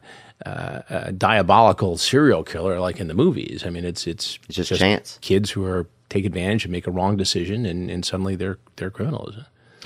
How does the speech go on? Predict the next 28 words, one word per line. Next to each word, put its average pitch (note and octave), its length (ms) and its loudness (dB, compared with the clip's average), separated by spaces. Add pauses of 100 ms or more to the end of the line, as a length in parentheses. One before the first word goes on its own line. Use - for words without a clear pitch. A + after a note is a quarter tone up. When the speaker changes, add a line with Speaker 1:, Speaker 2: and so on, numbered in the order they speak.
(460)
Speaker 2:
Um, C3+ 320 10 (280)
do B2 120 8
you, B2+ 520 12
uh, G2+ 420 8 (1200)
do A2+ 480 8 (220)
people, F3+ 420 2
I'm B2+ 140 6
sure F3 160 2
you've F#3+ 120 0
had C3+ 120 10
an A2 100 10
instance G#2+ 280 6
where G#2 100 8
you A#2 140 8
just, A#2+ 160 6
like, G#2 160 6
went A2 140 4
to F#2 60 2
sit - 260 6
in G#2 60 4
an F#2+ 80 4
area G2 260 8
at F2+ 60 6
an F2 100 4
airport F2+ 420 4
or G#2 40 4
something, A2 520 4
and F#2+ 260 2